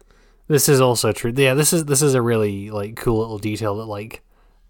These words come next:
the palace that Freya lives in is just, like, a boat that's been flipped upside down, 'cause that's how Vikings built houses.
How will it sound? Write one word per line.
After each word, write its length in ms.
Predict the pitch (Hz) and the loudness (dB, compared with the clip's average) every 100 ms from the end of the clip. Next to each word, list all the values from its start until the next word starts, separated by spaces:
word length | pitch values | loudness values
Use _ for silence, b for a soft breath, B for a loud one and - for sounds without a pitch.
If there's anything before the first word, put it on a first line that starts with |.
| _ - | _ -8
the 120 | 123 | -6
palace 580 | - 120 120 120 110 - | -2 -2 0 -2 -4 -8
that 160 | 120 - | -10 -6
Freya 320 | 127 117 110 | -2 -2 -2
lives 380 | 104 110 113 123 | -2 -2 -2 -2
in 200 | 127 123 | -2 -2
is 200 | 110 - | -4 -2
just, 240 | 110 - | -4 -6
like, 200 | 101 101 123 | -10 -10 -8
a 100 | 107 | -4
boat 300 | 104 107 113 | -2 -2 -2
that's 140 | 110 | -4
been 160 | 120 107 | -4 -2
flipped 260 | 131 117 | -4 -2
upside 300 | 127 - 127 | -4 -4 -4
down, 200 | 131 131 | -2 -4
'cause 160 | - 101 | -6 -8
that's 240 | 104 107 | -8 -8
how 120 | 113 98 | -6 -6
Vikings 480 | 101 104 - 107 | -4 -6 -6 -8
built 240 | 95 107 101 | -4 -4 -2
houses. 580 | 101 110 127 139 - | -2 -2 0 -2 -4